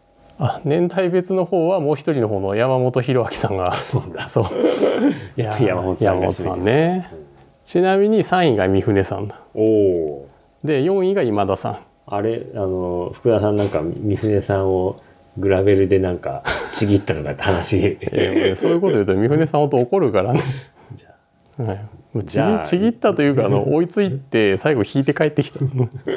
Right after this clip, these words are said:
Speaker 2: じゃあ、ニセコクラシックでも、三船さんが三位に入れんだったら、福田さんもいけると。
Speaker 1: いやいや、三船さんめっちゃ速いでしょ。<laughs> もう現役時代からファンですから。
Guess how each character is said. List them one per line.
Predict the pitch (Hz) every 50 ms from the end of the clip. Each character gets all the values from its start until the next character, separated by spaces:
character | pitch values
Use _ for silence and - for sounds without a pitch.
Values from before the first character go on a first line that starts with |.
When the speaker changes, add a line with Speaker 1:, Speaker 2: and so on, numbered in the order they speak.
| - - - - 170 160 107 - - - - - - - - - - 151 139 147 - - - - - - -
Speaker 2:
じ | - - -
ゃ | 78
あ、 | 73
ニ | 76 80
セ | - - 87
コ | - 87
ク | - 90
ラ | 87 82
シ | - - -
ッ | -
ク | - 85
で | 80
も、 | 76 73 71 71 - - - - - - - - - -
三 | - 90 85
船 | 85 87 87 82
さ | 80 87
ん | 87
が | 87
三 | 85 - - 87 87 85
位 | 78
に | 73 73
入 | - - 87 82
れ | 85
ん | 82 80
だ | 78 71
っ |
た | - - 73
ら、 | 69 71 71 - - - - - - - -
福 | - - 95
田 | 92 82
さ | 80 87
ん | 87
も | 85 82
い | 80
け | 165 117 90
る | 90 85
と。 | - -
Speaker 1:
い | 123 123
や | 123
い | 113 101
や、 | 95 95
三 | 95 95
船 | 110 143 185 269
さ | 254 - - - 208
ん | 143
め | 143
っ |
ち | 135 220 - 262
ゃ |
速 | - - 147
い | -
で | - 277 - 185
し | 131 120
ょ。 | 104 - - - - - 170
<laughs> | - - - - -
も | 123 110
う |
現 | 110 151
役 | 175 190 196 202 196 180 196 185
時 | 185 190
代 | 170 139 104 98
か | - 104
ら | 98 98
フ | -
ァ | 147 139
ン | 135
で | 117 104 101
す | -
か | - 139
ら。 | -